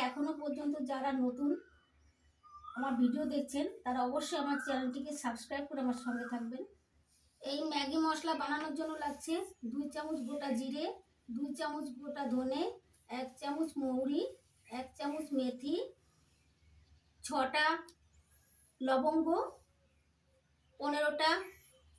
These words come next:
গোলমরিচ, এক চামচ আমচুর পাউডার, এক চামচ কর্নফ্লাওয়ার,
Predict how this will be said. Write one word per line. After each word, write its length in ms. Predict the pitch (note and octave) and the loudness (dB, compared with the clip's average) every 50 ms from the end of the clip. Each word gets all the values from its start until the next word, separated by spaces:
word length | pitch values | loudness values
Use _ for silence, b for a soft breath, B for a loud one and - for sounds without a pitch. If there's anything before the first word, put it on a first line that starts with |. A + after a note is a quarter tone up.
| _ _ _ _ _ _ - | _ _ _ _ _ _ -8
গোলমরিচ, 720 | C4 A#3+ C#4+ C#4 - - - D4+ D4+ E4 F4+ G4+ G4+ F#4 - - - - _ _ _ _ _ _ _ _ _ _ _ _ _ _ - - - - _ _ _ _ _ _ _ _ _ - | -4 0 2 2 2 2 2 0 2 2 2 2 0 -2 -4 -8 -8 -12 _ _ _ _ _ _ _ _ _ _ _ _ _ _ -20 -20 -20 -20 _ _ _ _ _ _ _ _ _ -4
এক 140 | - C4 - - - | -4 -4 -4 -2 0
চামচ 300 | D#4+ D4 D#4 E4 F4 E4+ - - - - - - - - G#3+ A3+ | 2 4 4 4 4 4 0 -4 -10 -14 -20 -20 -16 -10 -6 -2
আমচুর 360 | C4 C#4+ C#4+ C#4+ D#4+ D#4+ D#4+ C#4+ - - | 2 2 2 4 4 2 0 0 2 2
পাউডার, 440 | C4 C4 C4+ C4 C#4 D4 D4+ F4 - - - - - - - - - _ _ _ - - - - _ _ _ _ _ _ - - - - - - - C4 C4 | 4 6 6 6 8 8 8 6 6 0 -6 -12 -18 -20 -20 -20 -20 _ _ _ -20 -20 -20 -20 _ _ _ _ _ _ -20 -20 -20 -20 -20 -12 -6 -4 -2
এক 80 | C4+ - - | -2 -2 0
চামচ 400 | - D#4 D4+ D#4 E4 E4 F4 F4+ - - - - - - - - - - - - - - | 2 2 4 6 6 4 4 4 0 -4 -12 -14 -20 -20 -20 -20 -20 -20 -20 -12 -2 2
কর্নফ্লাওয়ার, 640 | C4 C4 C#4 C#4+ C#4+ C#4 D4 D4 D4 D4+ E4 F#4 | 2 4 4 4 2 4 6 6 8 8 6 4